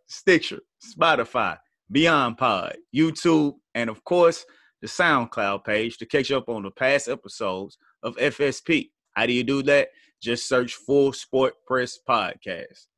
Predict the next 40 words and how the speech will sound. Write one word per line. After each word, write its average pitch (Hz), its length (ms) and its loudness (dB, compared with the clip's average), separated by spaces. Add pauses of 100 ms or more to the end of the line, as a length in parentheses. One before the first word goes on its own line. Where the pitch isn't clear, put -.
(160)
When 95 120 -12
you - 40 -10
get 127 220 -4
through 143 140 -4
doing 139 300 -2
that, 147 240 0 (300)
make 127 140 0
sure 139 120 -4
you 123 60 -4
check 139 180 0
out 131 180 0
the - 80 0
On 131 200 -4
Deck 127 220 -4
T 147 240 -8
V 139 220 -2
Hip 143 280 -6
Hop 143 260 -2
Podcast 135 800 -2
with - 220 -14
Animal 127 320 -2
Brown 127 340 0
and 104 140 -10
Spike 131 440 -2
Lee 139 220 -2 (100)
every 110 220 -2
Wednesday. 143 680 -2 (380)
The 131 120 0
latest 160 460 0
issue 117 320 -6
is 95 160 -10
up, 104 180 -4 (380)
the 107 80 -8
Twenty-one 156 640 -4
Savage 131 680 -2 (240)
Savage 139 680 -2
Mode 135 360 -2
two 135 400 -6
album 101 480 -4
review. 90 360 -16